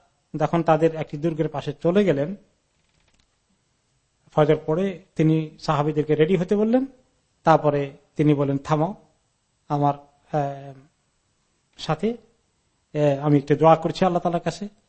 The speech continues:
তিনি আল্লাহ তাআলার কাছে দোয়া করলেন, "আল্লাহুম্মা রাব্বাস সামাওয়াতি ওয়া মা আযলালনা", ও আল্লাহ, যিনি সমস্ত আসমানগুলোর রব এবং সেখানে যা কিছু আছে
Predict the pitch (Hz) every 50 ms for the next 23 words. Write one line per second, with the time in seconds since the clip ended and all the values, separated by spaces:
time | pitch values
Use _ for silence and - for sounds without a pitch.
0 | _ _ _ _ _ _ _ _ 165 151 147 147 139 139 135 147 - _ _ _
1 | - 156 151 143 - 151 143 135 139 135 139 131 147 139 131 - - 143 156 190
2 | 220 247 - _ _ _ _ _ _ _ - - _ _ _ _ _ _ _ _
3 | _ _ _ - 147 143 151 180 156 160 160 156 175 185 170 165 151 - - 160
4 | 156 147 147 151 170 175 170 170 - 170 160 156 156 165 160 151 170 160 139 135
5 | 135 143 170 190 196 175 147 139 127 - - - - - - - - - _ _
6 | _ _ _ _ _ _ _ - 160 160 165 170 165 170 175 180 180 170 156 135
7 | 151 180 185 190 190 190 190 196 196 202 - _ _ _ _ _ _ _ _ _
8 | _ _ _ _ _ _ _ _ _ _ _ _ _ _ _ - - - 165 175
9 | 202 233 233 233 - - - - 202 190 175 175 185 - - - 180 196 214 214
10 | 214 196 175 190 185 185 180 156 156 175 190 175 - - - - - _ _ _
11 | _ _ _ _ _ _ _ _ _ _ _ _ _ _ - 170 165 170 185 180
12 | 170 - - - 202 196 - 196 208 202 196 190 185 180 180 - _ _ _ _
13 | _ _ _ - 147 135 170 180 214 208 214 - 214 - - 208 190 190 170 165
14 | 175 - - - 185 165 156 156 160